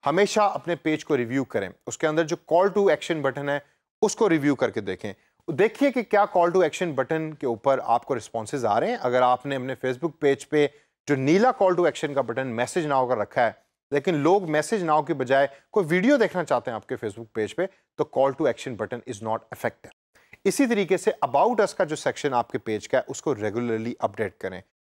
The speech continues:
बहुत सारे कस्टमर्स में या यूजर्स में ये आदत होती है कि वो Facebook पेज के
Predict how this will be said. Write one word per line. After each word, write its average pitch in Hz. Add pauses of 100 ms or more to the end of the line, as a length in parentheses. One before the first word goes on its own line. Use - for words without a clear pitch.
(260)
बहुत 175
सारे 190
कस्टमर्स 156
में 151
या 143
यूजर्स 120
में 143
ये 127
आदत 117
होती 110
है 123
कि -
वो 139
Facebook 143
पेज 127
के -